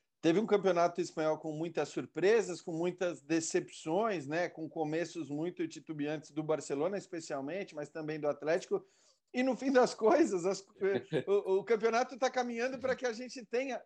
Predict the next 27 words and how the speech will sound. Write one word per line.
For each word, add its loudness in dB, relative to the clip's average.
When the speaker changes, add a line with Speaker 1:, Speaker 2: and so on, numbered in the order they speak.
Speaker 1:
talvez 2
inclusive -6
com 0
o 8
Atlético 2
à 4
frente -6
do -12
Sevilha, -2
porque -4
o 4
Atlético -2
recebe 2
o -6
Sevilha -4
ainda, -6
então 0
Speaker 2:
Sim. -16
Speaker 1:
a 0
gente -6
pode 2
acabar 0
o -2
campeonato -2
tendo -6
Real 2
Madrid, -2